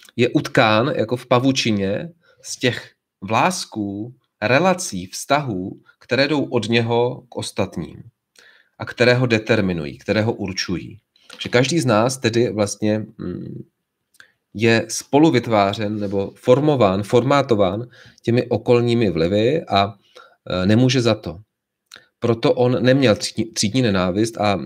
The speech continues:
nechtěl ji, jo. To zase potom bylo zneužití toho marxismu. Marxismus byl hodně četně zneužíván a my často, když slyšíme slovo marxismus, tak si řekneme,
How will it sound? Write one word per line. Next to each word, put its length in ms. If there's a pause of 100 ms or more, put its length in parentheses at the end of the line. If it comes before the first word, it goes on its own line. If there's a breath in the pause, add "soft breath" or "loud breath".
(240)
nechtěl 440
ji, 220 (100)
jo. 220 (320 soft breath)
To 100
zase 240
potom 340
bylo 240
zneužití 540
toho 200
marxismu. 580 (1600 soft breath)
Marxismus 480
byl 140
hodně 400 (160)
četně 400
zneužíván 720
a 100
my 320
často, 300
když 180
slyšíme 580
slovo 300
marxismus, 760 (260 loud breath)
tak 160
si 180
řekneme, 520